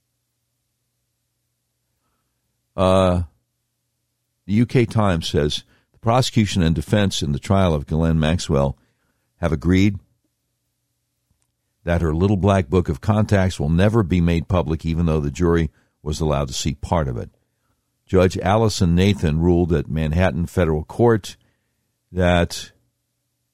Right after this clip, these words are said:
only a limited amount of material from the British socialite's contacts book would be released under seal." Maxwell, fifty-nine, accused of procuring, grooming, and trafficking young girls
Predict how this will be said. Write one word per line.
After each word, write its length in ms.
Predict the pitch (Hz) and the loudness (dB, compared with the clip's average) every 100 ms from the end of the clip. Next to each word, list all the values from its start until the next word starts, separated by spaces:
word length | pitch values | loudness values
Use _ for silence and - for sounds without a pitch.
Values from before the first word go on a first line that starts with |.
| _ | _
only 240 | 90 101 95 | -2 0 2
a 60 | |
limited 340 | 92 113 110 98 | 2 2 2 2
amount 240 | 95 92 | 2 0
of 60 | 85 | -2
material 480 | 85 - 107 95 87 | -4 0 2 2 0
from 120 | 82 | -4
the 60 | |
British 420 | 71 95 85 87 - _ _ | -2 0 0 -4 -10 _ _
socialite's 600 | - 104 95 90 80 - | -2 0 0 0 -2 -2
contacts 540 | - 104 98 95 85 | -2 -2 2 0 0
book 300 | - 87 85 | -2 -2 -2
would 200 | 82 76 | -2 -4
be 120 | 76 76 | -2 -2
released 440 | 73 82 87 - | -2 -2 -2 -4
under 200 | 76 65 | -6 -6
seal." 440 | - 101 95 85 - _ _ _ _ _ _ _ _ _ _ _ _ _ _ _ _ _ _ - | -4 0 2 0 -4 _ _ _ _ _ _ _ _ _ _ _ _ _ _ _ _ _ _ -6
Maxwell, 380 | 90 98 87 | -4 -2 -2
fifty-nine, 520 | 80 90 - 87 85 80 | -2 -2 0 2 2 0
accused 360 | - 90 76 | -2 -2 -2
of 100 | 71 | -6
procuring, 580 | - 80 - 98 90 82 | -4 -4 0 2 2 2
grooming, 380 | 87 143 131 107 | 2 2 2 0
and 100 | 90 | 0
trafficking 420 | 110 98 - 82 | 0 0 -2 -2
young 220 | 76 78 | 0 0
girls 400 | 73 120 110 101 | 2 2 2 0